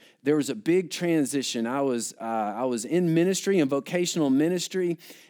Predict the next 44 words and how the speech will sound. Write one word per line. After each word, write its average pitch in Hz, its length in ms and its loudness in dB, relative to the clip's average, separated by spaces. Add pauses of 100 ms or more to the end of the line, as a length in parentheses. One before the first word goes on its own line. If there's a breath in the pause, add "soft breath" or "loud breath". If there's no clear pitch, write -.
and 151 120 2
as 160 180 2
I 185 100 4
was 175 160 2
doing 202 340 4
ministry, 185 560 2
I 151 140 4
was 139 200 0 (100)
physically, 202 520 2
I 175 60 4
was 165 180 2
not 175 280 0
well, 165 680 4
m-, 135 200 0
mentally, 185 540 2
emotionally, 165 560 2
I 151 60 2
was 143 180 -2
not 170 260 0
in 139 80 0
a 143 60 0
good 151 300 -2
place. 170 560 -4 (580 loud breath)
But 190 160 2
I 185 100 2
took 269 260 0
seriously 196 640 2
what 151 200 2
God 160 300 0
said. 151 240 0
He 147 80 0
said, 156 220 0
"When 151 120 4
you 143 100 4
seek 214 340 -2
me 185 100 4
with 156 140 0
all 165 180 2
your 143 140 -2
heart, 139 240 -2
you 139 140 0
will 123 100 -2
find 127 400 -4
me." 107 160 -2